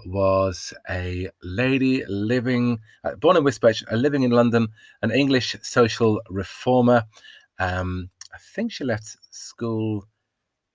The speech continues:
uh, yeah, no formal schooling, and she worked from the age of fourteen. Um, clearly, uh, a, a very impressive figure.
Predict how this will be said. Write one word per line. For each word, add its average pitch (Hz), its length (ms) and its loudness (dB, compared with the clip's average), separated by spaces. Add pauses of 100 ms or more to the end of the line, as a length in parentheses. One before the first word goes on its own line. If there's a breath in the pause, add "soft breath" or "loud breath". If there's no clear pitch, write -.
(120)
uh, 101 220 -2
yeah, 120 140 0
no 156 180 2
formal 170 380 0
schooling, 95 520 -2
and 92 140 -4
she - 120 -2
worked 147 200 4
from 135 120 -2
the 127 80 4
age 117 140 2
of 110 80 -4
fourteen. 113 520 2 (560 loud breath)
Um, 107 360 2 (240)
clearly, 107 720 0
uh, 98 380 0
a, 92 240 -4
a 92 40 -4
very 117 200 2
impressive 107 480 -2
figure. 98 320 -2